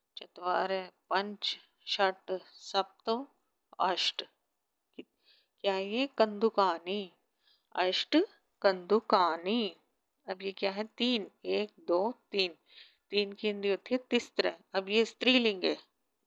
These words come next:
स्त्रीलिंग है तो तिस्त्र, तिस्त्र चटका, पुल्लिंग होता तो त्रय। अभी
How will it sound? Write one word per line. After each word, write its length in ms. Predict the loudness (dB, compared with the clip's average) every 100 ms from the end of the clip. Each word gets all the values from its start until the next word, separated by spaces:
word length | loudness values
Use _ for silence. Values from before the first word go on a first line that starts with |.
| -20
स्त्रीलिंग 540 | -8 -2 0 0 -4
है 60 | -2
तो 320 | 0 -2 -8 _
तिस्त्र, 480 | -2 -2 -2 -4 -4 -6 _ _ _ _ _ _
तिस्त्र 580 | -6 -6 -4 0 0 -2 _ _ _ _ _ _
चटका, 680 | -20 -20 -6 4 6 6 4 -2 -14 _ _ -4
पुल्लिंग 260 | -2 2
होता 260 | 2 4 4
तो 240 | 4 2
त्रय। 540 | 2 _ 4 4 2 -6 _ _ _ _ _ _ _ _ _ _ _ _ _ _ _ _ _ _ _ _ _ _ _ _
अभी 300 | _ -12 -12